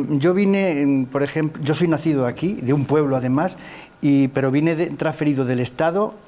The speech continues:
a la autonomía en el año ochenta y dos, que estaba en el, en el mopu,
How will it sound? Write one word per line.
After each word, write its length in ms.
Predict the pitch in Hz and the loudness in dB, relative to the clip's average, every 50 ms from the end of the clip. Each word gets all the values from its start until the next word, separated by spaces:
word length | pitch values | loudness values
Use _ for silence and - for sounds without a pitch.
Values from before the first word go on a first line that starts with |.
| - - | -10 -4
a 420 | - 131 131 127 127 123 120 120 123 | 0 0 2 2 2 0 0 0 0
la 120 | 123 127 127 | 0 0 -2
autonomía 600 | 127 123 120 - 127 120 127 127 135 147 170 175 | -2 -4 -4 -4 -2 0 0 2 2 2 2 2
en 60 | 156 | 2
el 80 | 135 | 2
año 160 | 147 156 156 147 | 0 0 -2 -2
ochenta 340 | 139 - 139 127 120 120 | -2 -2 -2 -2 -2 -2
y 80 | 117 117 | -2 0
dos, 220 | 123 139 147 139 | 0 0 0 -2
que 100 | - - | -4 -8
estaba 440 | 113 - - 131 131 135 143 147 147 | -10 -6 -4 -4 -2 0 0 -2 -2
en 160 | - 139 123 123 117 120 | -2 -2 -2 -2 -2 -2
el, 60 | - | -2
en 120 | - 135 120 | -2 -2 -2
el 100 | 117 117 | -2 -2
mopu, 360 | 117 117 127 117 - - | -2 -2 -2 -2 -4 -10